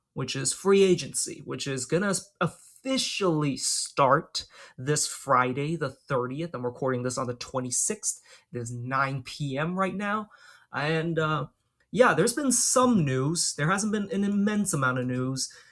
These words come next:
Um, but I do wanna talk about the free agency class and what the Kings could do, um, in this, uh, kinda,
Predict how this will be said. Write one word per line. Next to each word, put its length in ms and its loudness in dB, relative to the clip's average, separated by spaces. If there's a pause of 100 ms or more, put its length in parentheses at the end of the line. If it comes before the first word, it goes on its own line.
(260)
Um, 520 2
but 160 2
I 80 2
do 200 0
wanna 280 0
talk 480 -4
about 340 0
the 80 -8
free 380 -6
agency 500 -8
class 480 -8
and 160 -14 (380)
what 120 4
the 120 0
Kings 340 2
could 300 -2
do, 400 -4 (760)
um, 400 4 (220)
in 320 0
this, 640 0
uh, 400 -6 (720)
kinda, 240 2